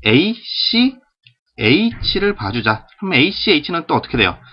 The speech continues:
자, 에이에이치하고 씨에이치 우리 수직이 이루는 거 알고 있죠? 그럼 직각 삼각형인데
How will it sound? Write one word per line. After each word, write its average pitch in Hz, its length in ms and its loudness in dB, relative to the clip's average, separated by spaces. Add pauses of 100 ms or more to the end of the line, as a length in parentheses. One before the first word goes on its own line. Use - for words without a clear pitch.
(220)
자, 131 160 0
에이에이치하고 185 680 0
씨에이치 170 440 0
우리 147 120 0
수직이 214 280 -6
이루는 151 200 0
거 151 60 0
알고 110 180 0
있죠? 165 180 -6
그럼 127 160 -4
직각 - 420 -6
삼각형인데 127 600 -2